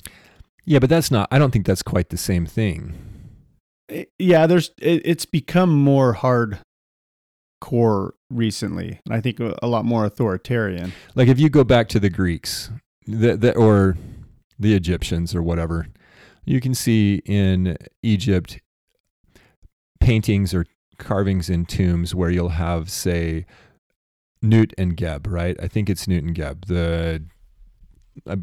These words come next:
Speaker 1: I guess I better double check that, but the, uh, Geb is the earth and the woman is the sky.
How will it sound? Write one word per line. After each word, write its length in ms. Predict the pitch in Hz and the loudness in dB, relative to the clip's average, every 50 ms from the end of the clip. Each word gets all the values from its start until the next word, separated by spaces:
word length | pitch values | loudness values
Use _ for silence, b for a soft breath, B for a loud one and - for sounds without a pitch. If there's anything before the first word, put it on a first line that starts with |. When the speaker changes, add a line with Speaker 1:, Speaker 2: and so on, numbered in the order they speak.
| - - - | -10 -8 -8
Speaker 1:
I 60 | 113 | -4
guess 240 | 101 131 123 - 127 | -2 0 0 2 2
I 40 | 110 | 2
better 180 | 104 104 95 | 2 2 0
double 220 | 87 98 92 92 87 | 0 0 -2 -2 -2
check 260 | - - 92 - - | -4 -4 -6 -4 -4
that, 240 | 90 82 82 - - | -6 -6 -6 -6 -6
but 260 | 90 87 82 - _ b b b b b b b b b b _ _ _ _ _ _ _ - | -6 -6 -6 -10 _ b b b b b b b b b b _ _ _ _ _ _ _ -8
the, 360 | 107 87 107 104 98 95 92 - | -2 2 4 4 4 4 2 0
uh, 80 | 104 | -2
Geb 300 | 104 90 127 123 123 123 | 0 2 4 2 4 4
is 160 | 123 107 - - | 4 2 2 0
the 160 | 101 95 - | -2 -2 0
earth 320 | 87 92 92 92 85 - - - | 0 0 0 0 0 -2 -6 -6
and 220 | 107 104 98 92 92 | -2 -2 0 0 0
the 60 | 85 | 2
woman 280 | 90 104 127 139 123 104 | 4 4 4 4 4 2
is 160 | 95 87 - | 0 -2 -4
the 100 | 90 82 | -8 -10
sky. 720 | - - - - - 113 117 123 101 - - - - B | -10 -10 -6 -4 -2 -2 -2 -2 -4 -6 -8 -10 -12 B